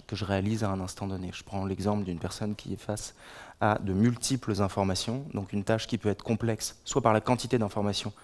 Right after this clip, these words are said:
que mon cerveau a traitées, soit par la complexité même de ces informations. Pour autant, cette personne est tout à fait capable de réaliser cette action sans forcément être en surcharge cognitive. Pourquoi ? Parce que derrière, il y a aussi, à ch-,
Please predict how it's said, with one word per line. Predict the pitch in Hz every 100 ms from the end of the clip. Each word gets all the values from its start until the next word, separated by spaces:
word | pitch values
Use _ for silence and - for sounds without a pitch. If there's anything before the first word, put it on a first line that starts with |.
| - -
que | -
mon | 101
cerveau | 101 101 98
a | 98
traitées, | - - 135
soit | - 117
par | 101
la | 101
complexité | 104 - - - 104
même | 107 107 110 - - -
de | - 101
ces | - 101
informations. | 92 101 95 - - - - - - - - - - - - - -
Pour | 127
autant, | 120 135
cette | 135 117
personne | 110 - 127
est | 113
tout | -
à | 104
fait | 107
capable | 104 117 113
de | 104
réaliser | 95 95 92 92
cette | - -
action | - 123
sans | 120 - 117
forcément | - - - 113 117
être | - 98
en |
surcharge | 95 98 - 104 -
cognitive. | 95 95 - - 90 - - _ _ _ _ _ _ - - -
Pourquoi ? | 104 127 131
Parce | 113
que | 104
derrière, | 98 110
il | 117
y | 107
a |
aussi, | 95 - 117 117
à | - 101
ch-, | -